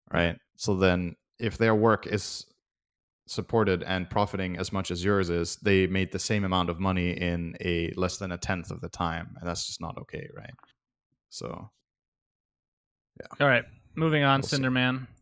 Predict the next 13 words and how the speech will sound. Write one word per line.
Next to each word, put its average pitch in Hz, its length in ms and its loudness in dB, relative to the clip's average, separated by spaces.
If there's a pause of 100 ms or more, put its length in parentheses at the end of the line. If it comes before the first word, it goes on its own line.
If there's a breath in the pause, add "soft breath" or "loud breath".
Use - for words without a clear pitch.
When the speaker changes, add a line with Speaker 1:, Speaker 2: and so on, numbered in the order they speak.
(140)
Speaker 2:
I 180 80 2
don't 190 80 6
know, 135 40 6
it's 127 100 0
just - 180 -4
a, 131 340 4
it's - 180 -8
fascinating 120 460 2
to - 60 -12
think - 140 -12
about, - 260 -8 (400)
uh, - 280 -10
Speaker 1:
Mm-hmm. 90 180 -8